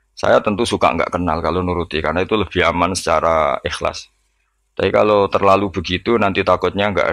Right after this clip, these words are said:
ada silaturahim, nggak ada penguatan agama Allah, karena nggak ada muasalah, nggak ada sambung menyambung. Itu kan F, setan itu kan di sisi muasalah ya kamu diganggu,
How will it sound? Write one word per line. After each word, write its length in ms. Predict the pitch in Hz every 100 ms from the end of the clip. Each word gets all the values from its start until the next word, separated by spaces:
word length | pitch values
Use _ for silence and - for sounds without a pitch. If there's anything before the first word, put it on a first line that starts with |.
| -
ada 180 | 82 80 78
silaturahim, 960 | - 80 80 82 82 78 - 80 80
nggak 160 | 78 69 80
ada 160 | -
penguatan 640 | 76 85 85 85 78 80 82
agama 380 | - 73 76 -
Allah, 240 | 78 78
karena 200 | 78 80 82
nggak 160 | 80 -
ada 100 | 78 80
muasalah, 560 | 78 80 - 76 76 82
nggak 100 | 57 -
ada 80 |
sambung 320 | 78 87 80 76
menyambung. 480 | 71 - - - _ _ _ _ _ _ _ _
Itu 240 | _ 101 120
kan 240 | 117 113
F, 240 | 104 104 -
setan 480 | - 101 - 107
itu 160 | 107 117
kan 320 | 120 127 113 - -
di 80 | 95
sisi 420 | - 95 - 98
muasalah 560 | 92 90 87 - 90 90
ya 160 | 80 80
kamu 240 | 78 87
diganggu, 640 | - 85 82 78 76 82